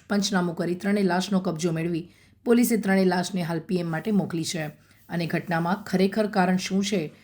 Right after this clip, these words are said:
તે જાણવા માટેની કવાયત પોલીસે હાથ ધરી છે. વિશ્વકર્મા પરિવારના ત્રણ સભ્યોએ સામૂહિક આત્મહત્યા કરી લેવાની ઘટનામાં પોલીસ ઘટના સ્થળે પહોંચી ત્યારે પોલીસને સ્થળ ઉપરથી એક સુસાઇડ નોટ પણ હાથ લાગી છે.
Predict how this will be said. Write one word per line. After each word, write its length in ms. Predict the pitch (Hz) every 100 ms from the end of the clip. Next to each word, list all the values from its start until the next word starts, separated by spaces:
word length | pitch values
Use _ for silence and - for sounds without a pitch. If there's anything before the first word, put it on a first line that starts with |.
| _ _
તે 120 | 240 226
જાણવા 340 | 180 175 175
માટેની 380 | 165 160 180 202
કવાયત 360 | 175 165 160
પોલીસે 360 | 175 151 147 240
હાથ 340 | 240 170 151
ધરી 180 | 170 147
છે. 220 | - 156 151 - - _ _ _
વિશ્વકર્મા 480 | 202 240 254 226 214
પરિવારના 580 | 196 185 185 180 180 180
ત્રણ 200 | 185 180
સભ્યોએ 340 | 180 180 170
સામૂહિક 460 | 175 185 180 190 190
આત્મહત્યા 460 | 170 180 170 175 180
કરી 160 | 165
લેવાની 300 | 160 160 160
ઘટનામાં 600 | 160 156 185 190 151 - - - _ -
પોલીસ 280 | 240 240 196
ઘટના 280 | 190 185
સ્થળે 240 | 180 180 170
પહોંચી 360 | 180 165 190
ત્યારે 220 | 190 180 170
પોલીસને 420 | 175 170 160 170
સ્થળ 260 | 175 170
ઉપરથી 360 | 160 170 165 196
એક 80 | 185
સુસાઇડ 420 | 185 - 180 170
નોટ 220 | 180 196
પણ 80 | 202
હાથ 260 | 175 175 202
લાગી 220 | 185 214
છે. 260 | 196 151